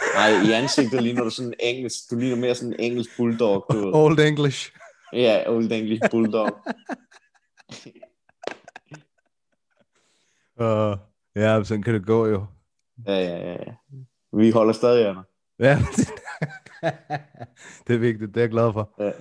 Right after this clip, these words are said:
Speaker 1: ja, ja.
Speaker 2: Det er jeg sgu glad for. Jeg ved ikke, fik du set den med ham, øh, Jaroslav, Jaroslav Amosov mod Logan
Speaker 1: Nej.
Speaker 2: Storley?
Speaker 1: L-, jeg scrollede sådan lidt igennem den dagen efter.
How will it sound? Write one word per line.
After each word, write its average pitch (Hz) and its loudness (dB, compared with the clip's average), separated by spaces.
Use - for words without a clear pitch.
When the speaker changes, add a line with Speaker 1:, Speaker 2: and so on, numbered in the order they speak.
Speaker 1:
ja, 110 -2
ja. 90 0
Speaker 2:
Det 104 -8
er 104 -4
jeg 107 -2
sgu 104 -10
glad 104 -2
for. 92 -12
Jeg 117 0
ved 131 6
ikke, 131 2
fik 135 0
du 127 -4
set 147 2
den 139 2
med 139 4
ham, 131 2
øh, 120 2
Jaroslav, 117 2
Jaroslav 117 0
Amosov 113 0
mod 107 0
Logan 110 0
Speaker 1:
Nej. 110 4
Speaker 2:
Storley? 117 -4
Speaker 1:
L-, 156 2
jeg 147 4
scrollede 156 2
sådan 160 -8
lidt 151 -2
igennem 135 -4
den 123 -18
dagen 110 -6
efter. 107 -8